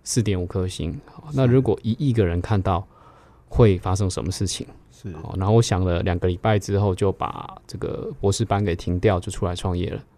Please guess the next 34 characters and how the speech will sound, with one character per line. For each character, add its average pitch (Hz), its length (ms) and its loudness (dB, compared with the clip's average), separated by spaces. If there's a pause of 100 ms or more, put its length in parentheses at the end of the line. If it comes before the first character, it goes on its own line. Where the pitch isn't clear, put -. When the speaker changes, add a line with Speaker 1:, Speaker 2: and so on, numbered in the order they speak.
Speaker 2:
哦。 92 260 -8 (220)
Speaker 1:
对。 92 200 -2 (440)
Speaker 2:
OK， 104 300 -6
原 127 140 2
来 139 40 2
你 117 120 2
的 104 100 0
创 123 240 0
业 117 180 2
是 104 400 -4 (320)
创 147 240 4
业 156 100 6
比 95 160 -2
赛 113 300 -2
都 135 140 6
冠 131 260 4
军， 113 280 -2 (280)
更 160 140 2
重 156 100 4
要 139 120 4
的 131 60 2
是 123 460 -4
这 139 140 -4
个 117 100 0
很 104 160 -2
多 131 160 0
人 95 240 -4
觉 - 160 -4
得 117 100 0
你 104 100 0
东 107 160 0
西 110 120 -6
不 - 120 -10
错， - 280 -6